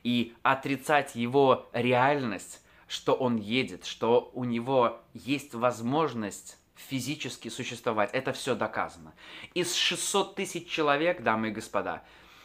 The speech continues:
тысячи инженеров, тысячи конструкторов, робототехников, э, тысячи юристов, все эти люди, каждый потому, что важно для его жизни, по его конструкции мышления, проверял этот проект, проверял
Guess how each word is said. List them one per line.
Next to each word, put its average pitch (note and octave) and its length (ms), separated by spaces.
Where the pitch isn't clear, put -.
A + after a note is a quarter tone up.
тысячи D#3+ 640
инженеров, A2+ 640
тысячи E3 440
конструкторов, C3 840
робототехников, B2 1000
э, A2 180
тысячи E3 420
юристов, D#3 720
все D3 380
эти C#3 180
люди, C3+ 340
каждый C3+ 540
потому, C#3 640
что - 280
важно C#3 340
для C#3 180
его C#3 340
жизни, G#2+ 400
по C3+ 220
его C#3 320
конструкции C#3 800
мышления, C3 640
проверял B2 520
этот A2 260
проект, F#2+ 360
проверял A2+ 580